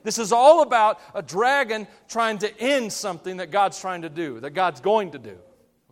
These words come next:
Okay? So the dragon started this fight. The dragon is determined. He cannot kill the child. By the way, in the eternal picture of the story, you have the child being born and snatched away to God.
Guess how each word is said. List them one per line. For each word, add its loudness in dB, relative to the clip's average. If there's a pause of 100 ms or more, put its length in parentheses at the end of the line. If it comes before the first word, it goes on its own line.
(100)
Okay? -4 (220)
So -4
the -6
dragon -2 (140)
started -4
this -12
fight. -8 (240)
The 0
dragon 2
is -6
determined. -2 (220)
He -6
cannot 2
kill 4
the -6
child. 0
By 4
the -2
way, 2 (300)
in 2
the -2
eternal 2
picture -8
of -6
the -10
story, -4 (240)
you -4
have 0
the -6
child 2
being -6
born 2
and -8
snatched -6
away -2
to -12
God. 2